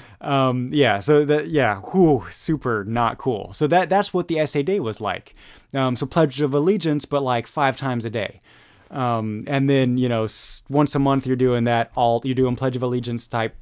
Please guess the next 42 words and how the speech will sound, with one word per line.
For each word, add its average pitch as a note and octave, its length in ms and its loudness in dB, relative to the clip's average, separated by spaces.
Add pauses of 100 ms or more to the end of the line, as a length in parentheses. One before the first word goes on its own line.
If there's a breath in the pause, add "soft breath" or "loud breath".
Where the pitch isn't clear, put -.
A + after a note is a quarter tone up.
(120)
sketchy - 380 -4
stuff A2+ 420 -4
all C3+ 240 0
day. F#2+ 420 -6
And, A2+ 320 -6
and G#2+ 400 -8
yeah, F#2+ 320 -6
just A2 220 -16 (320)
whoa, B2+ 540 0
bad G2 280 -6
stuff, - 360 -14
evil, G#2+ 400 -10
evil A2 240 -12
stuff. - 380 -14 (140 loud breath)
But C3 160 4
anyways, C3+ 380 6
again, C#3 400 -2
S C#3 220 -2
A D3+ 80 2
Day B2+ 240 2
and A#2+ 100 0
all B2+ 120 4
that C3 140 2
stuff A#2+ 320 -4
and, A#2+ 240 -4
and A2+ 220 -4
their A#2 160 0
rise C3 460 0
and, A#2+ 240 -2
well, A2+ 380 -4
their, B2 220 0
their, A2 380 -4
their B2+ 180 -4
policies C#3 680 -2
throughout B2 220 -4
the B2+ 60 -6
years, A#2+ 300 -2
it D3 60 -6
all F#3+ 140 2
changed, F3+ 540 -4
which C#3 180 -6
means C3 260 0